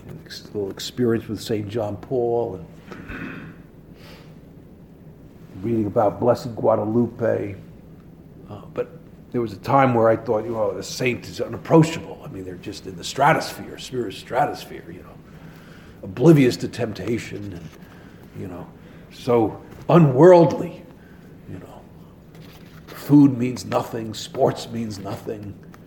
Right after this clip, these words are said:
health means nothing. And they always have, you know, a very, very mystical response to everything.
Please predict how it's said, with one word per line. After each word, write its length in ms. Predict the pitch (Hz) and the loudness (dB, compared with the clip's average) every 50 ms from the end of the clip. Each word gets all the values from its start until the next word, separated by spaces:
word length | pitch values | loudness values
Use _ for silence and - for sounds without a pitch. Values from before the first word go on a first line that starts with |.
| - - | -18 -8
health 400 | - - 165 147 - - - 120 | 0 2 4 4 4 2 -2 -10
means 160 | 123 131 117 | -10 -8 -6
nothing. 600 | 113 110 120 123 123 123 - - 113 101 98 92 87 - - - - - - - - - - - - - - - - - - | -4 -4 -2 -2 -2 -2 -4 -4 -6 -8 -8 -10 -12 -14 -18 -20 -20 -20 -20 -20 -20 -20 -20 -20 -20 -20 -20 -20 -20 -18 -14
And 100 | 101 98 | -12 -8
they 60 | 101 | -6
always 200 | 110 113 104 - | -6 -6 -6 -4
have, 300 | - 131 123 107 101 104 | -2 0 0 0 0 -2
you 80 | 120 117 | -6 -4
know, 140 | 104 98 | -4 -6
a 60 | 98 90 | -8 -8
very, 360 | 92 104 120 113 107 101 95 | -8 -8 -8 -6 -6 -6 -8
very 460 | 92 - 123 127 123 107 98 87 - - - - - - - - - - - - - - - - | -8 -6 -6 -6 -6 -6 -8 -10 -12 -16 -20 -20 -20 -20 -20 -20 -20 -20 -20 -20 -20 -20 -10 -2
mystical 640 | 113 151 170 156 - - - 113 - - - - - - - - - - | 2 4 4 4 4 0 -4 -8 -8 -10 -12 -12 -14 -18 -20 -20 -16 -12
response 520 | 110 107 - - - - 123 - - - - | -10 -8 -8 -6 -4 -4 -4 -4 -4 -6 -6
to 80 | - 139 | -6 -4
everything. 320 | 147 - - - - | -4 -4 -6 -8 -12